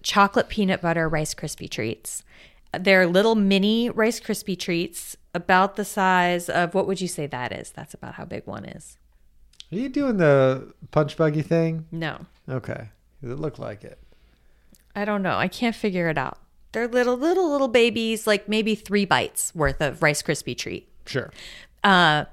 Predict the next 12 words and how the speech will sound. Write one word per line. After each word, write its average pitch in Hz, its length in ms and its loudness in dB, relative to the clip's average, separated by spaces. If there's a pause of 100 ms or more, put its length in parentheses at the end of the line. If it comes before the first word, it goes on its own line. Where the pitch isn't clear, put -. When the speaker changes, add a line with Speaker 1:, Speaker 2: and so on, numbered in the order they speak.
(220)
Speaker 1:
they're 180 120 4
peanut 233 300 0
butter 247 200 4
Rice 240 260 4
Krispie 208 360 -2
treat 196 340 -2
with 190 160 -6
a 170 100 2
layer 175 420 4
of - 180 0
chocolate 175 640 0
on 170 380 2